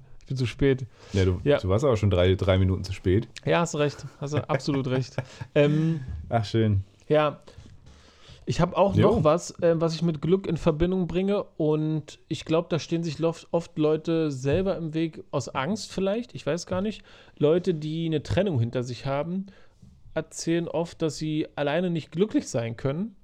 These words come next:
Speaker 1: Also
Speaker 2: Hm.
Speaker 1: ich, ich kenne auf jeden Fall Leute, die das gesagt haben und dann dachte ich immer, „Hä, warum denn aber?“ Weil für mich war eigentlich relativ schnell immer klar,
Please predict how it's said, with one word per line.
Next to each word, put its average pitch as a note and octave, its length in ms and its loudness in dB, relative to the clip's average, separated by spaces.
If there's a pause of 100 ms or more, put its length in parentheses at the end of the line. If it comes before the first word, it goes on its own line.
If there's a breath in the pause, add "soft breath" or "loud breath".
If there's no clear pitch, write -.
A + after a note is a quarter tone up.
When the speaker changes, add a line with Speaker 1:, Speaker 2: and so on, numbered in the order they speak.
(140)
Speaker 1:
Also B2 240 -2 (600)
Speaker 2:
Hm. G#2+ 360 2
Speaker 1:
ich, A#2+ 140 -2
ich C3+ 120 -8
kenne F3 180 0
auf D#3+ 100 -4
jeden E3 100 -6
Fall D#3+ 100 -2
Leute, D#3+ 200 0
die D#3 140 -6
das D#3+ 160 -10
gesagt C#3+ 400 -8
haben E3+ 240 -6 (420 loud breath)
und C3 120 -4
dann B2+ 100 -4
dachte C#3+ 180 -8
ich - 60 -16
immer, D3+ 160 -6
„Hä, C3+ 180 -4
warum C3+ 420 -2
denn G#3 140 -2
aber?“ C#3 340 -6 (380 loud breath)
Weil C#3 300 4
für C#3+ 140 -6
mich F#3 200 -2
war F#3+ 120 0
eigentlich D3+ 240 -8
relativ F3+ 420 -4
schnell F3 260 -2
immer D#3+ 180 -2
klar, D3+ 360 -2